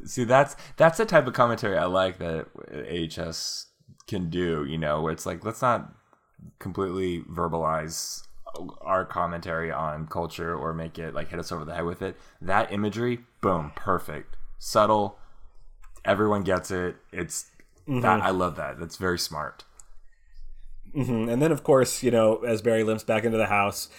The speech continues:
Speaker 2: he tries to put out a plea. His, the phones are all dead. So he tries to put out a, and the power's out, I think, at this point. So he tries to put out a, well, the power must not be out 'cause he still has internet,
Speaker 1: The power
Speaker 2: right?
Speaker 1: came back on. Yeah.
Speaker 2: Yeah, yeah.
Speaker 1: It
Speaker 2: Power
Speaker 1: went
Speaker 2: came
Speaker 1: off
Speaker 2: back
Speaker 1: and then
Speaker 2: on.
Speaker 1: it came back on. Yeah.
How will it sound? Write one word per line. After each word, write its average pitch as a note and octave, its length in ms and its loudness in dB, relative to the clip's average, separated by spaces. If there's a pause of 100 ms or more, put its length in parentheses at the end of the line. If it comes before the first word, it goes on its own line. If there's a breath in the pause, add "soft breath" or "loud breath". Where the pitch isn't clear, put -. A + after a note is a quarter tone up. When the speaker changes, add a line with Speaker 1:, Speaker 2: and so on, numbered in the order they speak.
(180 loud breath)
Speaker 2:
he - 80 -4
tries B2 220 2
to - 60 -10
put C3 100 4
out A#2 100 6
a G2+ 60 2
plea. A#2 340 0
His, A2+ 180 -2
the C3 140 -8
phones B2+ 240 0
are B2+ 80 6
all B2 80 6
dead. F#2+ 340 -2 (360 loud breath)
So - 100 -4
he A#2+ 60 2
tries B2+ 160 8
to B2 60 -8
put B2+ 120 4
out A#2 120 6
a, A#2+ 100 2
and A#2+ 100 0
the G#2+ 60 -2
power's B2 320 2
out, F#2 100 -4
I F2 60 -8
think, F2+ 180 -12
at F2 80 -14
this F2+ 140 -12
point. G2 200 -6
So A2 60 -4
he G#2+ 60 -2
tries C#3 160 2
to C#3+ 60 -8
put C#3+ 120 0
out A#2 80 4
a, G2+ 100 0 (300)
well, E3+ 380 -2 (340)
the C#3+ 60 -14
power A3 200 8
must D#3 200 6
not A2+ 160 0
be G#2+ 100 0
out G2+ 140 0
'cause G#2 80 -12
he G2+ 60 -4
still C3+ 160 0
has F#2+ 100 0
internet, G#2+ 260 2
Speaker 1:
The B2 80 4
power D3 120 12
Speaker 2:
right? C#3+ 80 4
Speaker 1:
came C3+ 120 2
back G#2 220 4
on. D#2+ 340 2 (380)
Yeah. D2+ 280 -4 (100)
Speaker 2:
Yeah, A#2+ 160 4
yeah. G2 160 2
Speaker 1:
It - 60 -8
Speaker 2:
Power A2 80 4
Speaker 1:
went B2 180 8
Speaker 2:
came G#2+ 80 10
Speaker 1:
off G2+ 80 8
Speaker 2:
back F#2 60 -2
Speaker 1:
and F#2+ 80 -2
then F#2 100 2
Speaker 2:
on. F2 40 0
Speaker 1:
it E2+ 80 -4
came E2 160 -2
back D2 200 0
on. C2+ 260 -6 (240)
Yeah. B1+ 180 -10